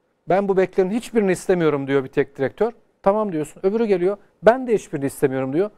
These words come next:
Öbürü geliyor, "Ben de hiçbirini istemiyorum." diyor. Bunun hepsine tamam diyemezsin. Burada bir yanlışlık var.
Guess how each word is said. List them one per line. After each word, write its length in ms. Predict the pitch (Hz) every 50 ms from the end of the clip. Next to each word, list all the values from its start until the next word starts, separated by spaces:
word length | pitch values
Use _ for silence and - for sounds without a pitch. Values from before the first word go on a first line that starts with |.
| _ _ -
Öbürü 260 | 196 220 254 254 254
geliyor, 300 | 226 196 185 220 254 247 - - _ - -
"Ben 200 | 240 285 285 262
de 60 | 247
hiçbirini 320 | 196 - - 170 151 135
istemiyorum." 480 | 123 - - 143 127 123 120 117 110 107
diyor. 160 | 110 101 92 _ _ _ _ _ _ _ _ -
Bunun 180 | 185 214 226 196
hepsine 360 | 214 233 - - 240 233 233
tamam 320 | - 214 214 220 220 220
diyemezsin. 520 | 220 247 254 262 226 175 - - 147 143 147
Burada 180 | 170 180 190 185
bir 60 | 185
yanlışlık 400 | 185 180 180 180 - - _ -
var. 100 | 165